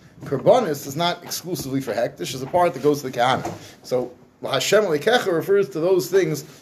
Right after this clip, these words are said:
that are exclusively for the Kahanim, for, for Hekdesh, and the Kahanim have no share, right? Even a carbon oil, the Kahanim get the skin. But if you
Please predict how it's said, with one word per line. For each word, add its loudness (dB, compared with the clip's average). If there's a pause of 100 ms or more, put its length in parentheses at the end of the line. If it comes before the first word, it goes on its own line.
that 2
are 8
exclusively -4
for -4
the -2
Kahanim, -2
for, -4
for 0
Hekdesh, 0 (240)
and -4
the -2
Kahanim 2
have 2
no 2
share, 0
right? -2
Even -2
a -4
carbon 2
oil, 4
the -4
Kahanim -4
get -2
the -14
skin. -4 (320)
But -2
if -14
you -12